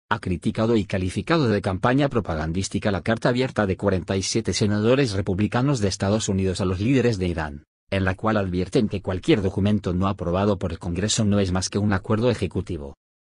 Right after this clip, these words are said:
Según el funcionario, citado por la agencia persa Fast News, los autores del documento no solamente desconocen el derecho internacional sino también su propia constitución, que otorga al presidente de Estados Unidos el derecho de realizar acciones exteriores.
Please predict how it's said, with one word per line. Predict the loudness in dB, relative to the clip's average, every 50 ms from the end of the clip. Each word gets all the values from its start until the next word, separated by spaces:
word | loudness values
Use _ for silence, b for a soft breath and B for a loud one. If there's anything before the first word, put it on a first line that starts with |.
| _ _ _ -12
Según | -6 -2 0 2 2 2 2
el | 0 -2
funcionario, | 0 -2 -2 0 -2 -4 -4 -4 -6 -6 -8 -12 -14 _ _ _ _ _ -10
citado | -10 -8 -4 -2 -2 0 0 0
por | 0 0
la | 0 0
agencia | 0 0 0 0 0 2 0 -2
persa | 0 0 0 0 0 -4 -4
Fast | -2 -2 -2 0 2
News, | 2 2 2 0 -4 -10 -14 _ _ _ -2
los | -2 -2 0 0
autores | -2 -2 0 0 0 0 0 0
del | 0 0 0
documento | 0 0 0 0 0 0 0 0 0
no | 0 0
solamente | 2 2 2 4 4 4 4 4 2 0
desconocen | -2 -2 -4 -2 0 0 0 2 2 0 0
el | 0 0
derecho | 0 0 0 0 0 -2 -2
internacional | -2 -2 0 0 0 -2 -2 -2 -2 0 0 -2
sino | -2 -4 -2 0 0 0 -2
también | -2 -6 -4 -2 -4 -4
su | -2 -4 -4 -2
propia | -2 -2 0 0 -2 -2
constitución, | -2 -4 -6 -6 -6 -8 -8 -6 -4 -2 -4 -4 -4 -6 -12 _ _ _ _ -2
que | -2 -2
otorga | 0 0 -2 0 0 0
al | 0 0
presidente | -2 -4 -2 0 2 2 2 2 2 2
de | 0 0
Estados | -2 -2 -2 -2 -2 -2 -2 -2
Unidos | 0 0 0 0 -2 -2 -4
el | -2 0
derecho | 2 2 2 2 0 -2 0
de | 0 0
realizar | -2 0 -2 -2 -2 -2 -2 -2 -2
acciones | -2 -4 0 0 0 2 2 0
exteriores. | -4 -4 -4 -8 -8 -8 -8 -10 -12 -12 -14 -14 -16 -16 -18